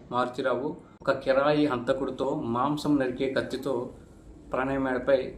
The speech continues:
గట్టిగా నరికించాడు. ఒక దెబ్బకు ప్రణయ్ కుప్పకు వెళ్ళిపోగా, మరో రెండు దెబ్బలు వేసిన తర్వాత దొండగుడు ఆ సమీపంలోని కత్తిని వదిలేసి పరారయ్యాడు. ఆ టైంలో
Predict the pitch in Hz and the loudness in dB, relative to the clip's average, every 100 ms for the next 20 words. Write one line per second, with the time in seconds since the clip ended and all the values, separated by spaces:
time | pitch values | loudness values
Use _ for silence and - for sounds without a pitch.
0 | - - 123 - 123 123 - 123 113 110 | -14 -6 -6 0 2 2 0 -4 -4 -4
1 | 107 - - - - 135 120 117 151 156 | -6 -8 -14 -6 0 2 2 0 0 0
2 | 135 135 139 131 127 - 135 135 131 131 | 0 0 -2 -4 -6 -2 2 2 2 0
3 | 120 147 180 - - - - 135 147 135 | -2 -2 -6 -12 -20 -14 -2 2 2 0
4 | 147 131 135 123 123 139 135 127 127 127 | -2 -2 0 -2 -2 -2 -2 -2 -2 -4
5 | 123 127 127 135 127 135 127 135 139 143 | -4 -4 -4 -4 -4 -6 -4 -2 0 0
6 | 123 - - 127 127 131 131 131 131 135 | -2 -4 -4 -2 -2 -2 -4 -2 -2 -2
7 | 131 120 - 127 127 123 120 143 - 135 | -4 -6 -6 -6 -4 -4 -4 -6 -4 -2
8 | 117 110 110 - - - - - - - | -2 -2 -6 -12 -20 -20 -20 -20 -20 -20
9 | - - - - 120 143 151 147 135 127 | -20 -20 -20 -6 2 2 4 2 2 -2
10 | 120 131 | -4 -8